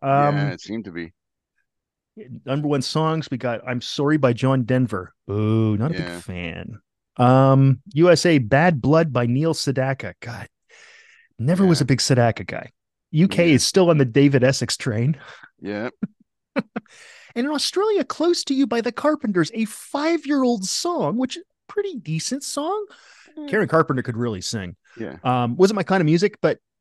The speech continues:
Speaker 2: No.
Speaker 1: she could really sing, like,
Speaker 2: Yeah.
Speaker 1: effortlessly sing,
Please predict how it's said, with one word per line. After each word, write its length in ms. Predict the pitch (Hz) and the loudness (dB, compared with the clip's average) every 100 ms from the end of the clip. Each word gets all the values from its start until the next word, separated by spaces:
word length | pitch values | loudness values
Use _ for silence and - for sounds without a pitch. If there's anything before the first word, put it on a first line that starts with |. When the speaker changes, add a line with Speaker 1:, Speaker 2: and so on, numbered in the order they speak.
| _ | _
Speaker 2:
No. 220 | 101 78 _ _ _ | -14 -14 _ _ _
Speaker 1:
she 260 | - - 190 | -8 -4 -4
could 140 | 156 131 | -4 -6
really 220 | 156 - | -6 -4
sing, 420 | - 139 113 98 101 | -4 -6 -8 -14 -16
like, 160 | - _ _ | -16 _ _
Speaker 2:
Yeah. 120 | - 156 | -6 -4
Speaker 1:
effortlessly 640 | - 117 123 123 - 104 | -2 -4 -2 -2 -2 -4
sing, 340 | - 113 98 | -2 -2 -4